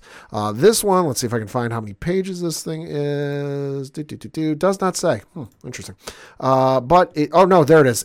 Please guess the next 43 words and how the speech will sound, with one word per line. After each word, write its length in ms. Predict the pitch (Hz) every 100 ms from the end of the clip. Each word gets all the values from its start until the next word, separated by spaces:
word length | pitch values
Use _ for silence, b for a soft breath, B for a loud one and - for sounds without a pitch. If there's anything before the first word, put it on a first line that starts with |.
| -
It's 180 | 147 -
seventy 500 | - 185 170 202 196
pages 340 | 160 147 131
long. 320 | 113 82 107 - _ B B B
Uh, 160 | 120 127
gonna 160 | 165
run 160 | 165 170
you 100 | 165
a 40 |
little 160 | 165 156
expensive. 360 | 131 123 113
Looks 160 | 120 123
like 120 | 135
it's 100 | 123
going 160 | 131 123
for 60 | 120
about 180 | 113 107
ten 140 | 120
bucks. 360 | 95 95 - - _
But 320 | 143 120 147
it 100 | 151
says, 420 | 156 180 143 135 - B B
"Seven 460 | - - 208 247
kills 320 | 220 220 233 202
in 80 | 156
seven 480 | - - 185 185
days. 460 | 170 147 113 85 - b b b
Welcome 380 | 113 170 196 214
to 140 | 185
a 60 | 135
week 260 | 127 208 214
in 60 |
the 80 | 151
life 380 | 135 143 185 170
of 160 | 120
Wade 300 | 104 131 170 175
Wilson, 480 | 135 110 - 80 - b b b
the 80 |
best 260 | 113 180 214
mercenary 640 | 175 185 - 185 185 202
Marvel's 640 | 208 139 139 175 180 147 -
ever 320 | 139 175 190
had. 380 | 151 127 85 -